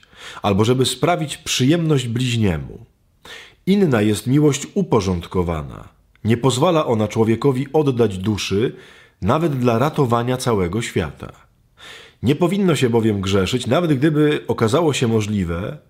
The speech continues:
że za jeden jedyny grzech Bóg obdarzy życiem wiecznym wszystkie rozumne stworzenia.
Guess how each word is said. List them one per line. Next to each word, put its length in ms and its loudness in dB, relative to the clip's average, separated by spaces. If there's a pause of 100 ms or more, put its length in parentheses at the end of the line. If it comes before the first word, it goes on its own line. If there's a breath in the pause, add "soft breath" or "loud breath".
(140)
że 160 0
za 140 2
jeden 380 2
jedyny 400 2
grzech 580 -4 (460 loud breath)
Bóg 380 -2
obdarzy 480 0
życiem 400 0
wiecznym 580 0
wszystkie 480 0
rozumne 460 0
stworzenia. 880 -8